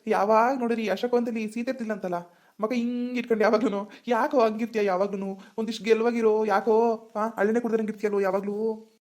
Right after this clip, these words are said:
ಅಂಕ್ಲ್ ಸ-, ಅಂಕ್ಲ್ ಮಾಡಪ್ಪ, ಅಂಕ್ಲ್ ಮಾಡು. ಆ, ಎಲ್ಲಾರ ಹತ್ರನೂ ಮಾತಾಡೋ ಪರಿಸ್ಥಿತಿ ಬಂದೈತೆ ಕಣೋ ನನಗೆ.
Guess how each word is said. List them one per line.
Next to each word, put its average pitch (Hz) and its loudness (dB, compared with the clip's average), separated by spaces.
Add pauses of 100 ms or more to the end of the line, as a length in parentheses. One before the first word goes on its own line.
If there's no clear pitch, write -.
(340)
ಅಂಕ್ಲ್ 226 -10
ಸ-, - -8
ಅಂಕ್ಲ್ 226 -6
ಮಾಡಪ್ಪ, 247 -2
ಅಂಕ್ಲ್ 208 -4
ಮಾಡು. 247 -4 (200)
ಆ, 190 -6
ಎಲ್ಲಾರ 202 -2
ಹತ್ರನೂ 226 -2
ಮಾತಾಡೋ 208 -6
ಪರಿಸ್ಥಿತಿ 202 -10
ಬಂದೈತೆ 190 -12
ಕಣೋ 185 -10
ನನಗೆ. 180 -10